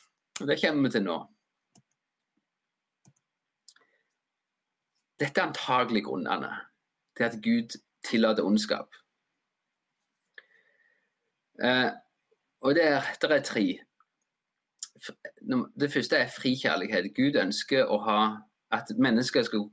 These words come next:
kunne erfare og gi, og, og gi kjærlighet, fri kjærlighet. Tenk deg at du <clears throat> er i lag med en, med en person. Du er kjæreste med en person,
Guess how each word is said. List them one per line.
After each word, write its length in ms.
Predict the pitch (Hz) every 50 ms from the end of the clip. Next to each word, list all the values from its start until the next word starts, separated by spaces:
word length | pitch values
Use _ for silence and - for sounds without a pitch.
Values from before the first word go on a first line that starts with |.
| _ -
kunne 300 | - 113 107 104 104 107 107 107 - - _ _ _ _ _ _ - - _ _ 113
erfare 720 | 113 - - - - 110 104 113 127 131 175 175 175 - - _ _ _ _ _ _ _ _ 110
og 380 | 117 120 123 123 123 - - - _ _ _ _ _ _ _ _ _ _ _ _ _ _
gi, 240 | - - - - - - -
og, 640 | - 73 80 82 107 123 117 117 117 107 - - 113 120
og 100 | 123 113
gi 480 | 120 127 127 127 - - - - 113
kjærlighet, 640 | 110 - 123 104 - 69 85 107 104 - - - - - -
fri 160 | - 139 139
kjærlighet. 480 | 135 - - - - - - - - - _ _ _ _ _ _ _ _ _ _ _ _ - - - _ - - - - - - _ _ -
Tenk 160 | 160 175 -
deg 140 | 202 180 156
at 80 | 143 147
du 240 | 143 135 139 143 143 - - - 113 113 - - - - - - _ _
<clears throat> 680 | _ _ _ _ _ _ _ _ _ _ - - 117
er 100 | 117 123
i 20 | 123
lag 320 | 120 120 131 139 - -
med 160 | 123 110 107 98 - 104
en, 160 | 110 110 104 - - - 80 101 92 90
med 80 | 104 104
en 160 | 110 110 -
person. 460 | 113 107 - - 101 92 82 98 98 - - -
Du 40 | 113
er 120 | 113 113 110
kjæreste 320 | - 113 101 113 - -
med 120 | 127 117 113
en 40 |
person, 380 | 117 113 113 123 139 196 233 -